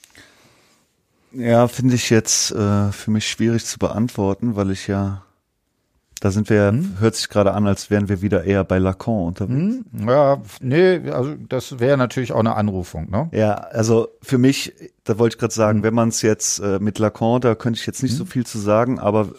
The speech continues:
Speaker 1: hier könnte man natürlich auch
Speaker 2: Hm.
Speaker 1: wieder mit Butler
Speaker 2: Hm.
Speaker 1: argumentieren.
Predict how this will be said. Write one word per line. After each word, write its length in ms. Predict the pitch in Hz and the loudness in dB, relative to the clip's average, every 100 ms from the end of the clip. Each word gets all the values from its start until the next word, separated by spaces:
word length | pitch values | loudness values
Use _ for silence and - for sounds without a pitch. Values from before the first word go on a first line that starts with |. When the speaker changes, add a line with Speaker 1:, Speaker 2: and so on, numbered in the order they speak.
| _ | _
Speaker 1:
hier 200 | - 120 | -2 0
könnte 260 | 117 127 120 | 2 0 2
man 140 | 117 | 0
natürlich 460 | 110 104 123 110 95 | 0 0 0 -2 2
auch 160 | 110 151 | 2 2
Speaker 2:
Hm. 100 | 196 | 0
Speaker 1:
wieder 240 | 107 98 | 2 2
mit 280 | 101 98 _ | 2 -4 _
Butler 340 | 117 - 113 | -2 0 0
Speaker 2:
Hm. 60 | 85 | 0
Speaker 1:
argumentieren. 760 | 98 120 165 202 - 113 98 | 0 0 0 -4 -4 -2 -2